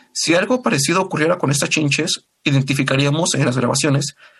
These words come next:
precisamente alguna diferencia, por ejemplo, en, en frecuencia, ¿no? A lo mejor también sería más agudo, o pudiera ser que sea un sonido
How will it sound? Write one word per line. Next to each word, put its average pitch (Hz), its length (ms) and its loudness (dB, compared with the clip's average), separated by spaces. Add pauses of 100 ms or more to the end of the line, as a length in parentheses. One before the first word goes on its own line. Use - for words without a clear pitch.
(140)
precisamente 147 520 0
alguna 151 200 0
diferencia, 139 540 0
por - 140 -4
ejemplo, 131 580 0 (340)
en, 117 680 2
en 123 360 2
frecuencia, 147 440 0
¿no? 143 220 2
A 135 80 0
lo 120 100 2
mejor 139 180 -2
también 147 240 0
sería 135 240 2
más 127 160 0
agudo, 160 500 0 (380)
o - 100 0
pudiera 156 300 2
ser 160 160 -2
que 151 100 -2
sea 151 140 0
un 147 60 0
sonido 139 500 2